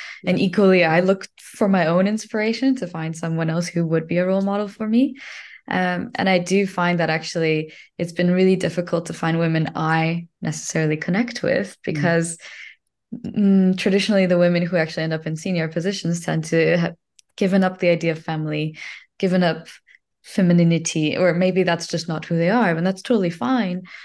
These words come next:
Speaker 1: Um, but I do find that actually I feel like I'm lacking someone who is just a really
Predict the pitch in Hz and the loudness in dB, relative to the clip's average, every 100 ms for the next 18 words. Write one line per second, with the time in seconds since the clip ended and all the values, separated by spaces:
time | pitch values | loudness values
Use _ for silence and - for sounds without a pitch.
0 | - _ 190 185 175 180 185 _ _ 226 | -20 _ -2 0 0 -2 -6 _ _ 2
1 | 202 202 196 247 240 226 226 214 196 190 | 6 4 4 2 2 2 2 2 2 0
2 | 196 - 202 190 - - 175 196 190 185 | -4 -6 -2 -2 -2 -4 -4 -2 -2 0
3 | 190 185 190 226 - 247 196 170 170 170 | -2 -2 -4 -6 -2 -2 0 -2 0 -2
4 | 170 165 160 165 170 165 160 165 165 165 | -2 -4 -2 -6 -4 -4 -2 -2 -2 -4